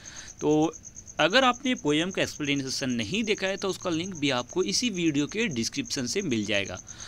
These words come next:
तो question number वन है, choose the correct answer। First question, men's acts are divided into how many ages? तो आंसर है इसका सेवन। सेकंड क्वेश्चन, according to the speaker,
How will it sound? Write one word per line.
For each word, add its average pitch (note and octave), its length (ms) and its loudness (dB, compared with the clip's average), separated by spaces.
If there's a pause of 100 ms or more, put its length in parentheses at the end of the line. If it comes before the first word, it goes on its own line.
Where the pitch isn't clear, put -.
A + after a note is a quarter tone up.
(160)
तो D3+ 60 0
question G#3 280 2
number B3 260 2
वन D3 280 2
है, F3+ 200 -2
choose A3+ 380 -4
the E3+ 180 2
correct G#2 340 -2 (100)
answer। C3+ 340 -2 (480)
First G3+ 260 2
question, D3+ 440 -2 (380)
men's A3 440 2
acts E3 360 2
are C3+ 200 4
divided E3+ 500 2
into F#3+ 200 -2 (100)
how A#2 140 4
many D3 340 -2
ages? G2+ 300 0 (200)
तो A#2 80 -2
आंसर D3+ 360 0
है F3+ 80 4
इसका G3+ 420 -2
सेवन। G2 420 0 (760)
सेकंड B3 380 2
क्वेश्चन, G3 420 2
according F3 420 2
to C4+ 80 -2
the A3+ 200 2
speaker, C#3 540 0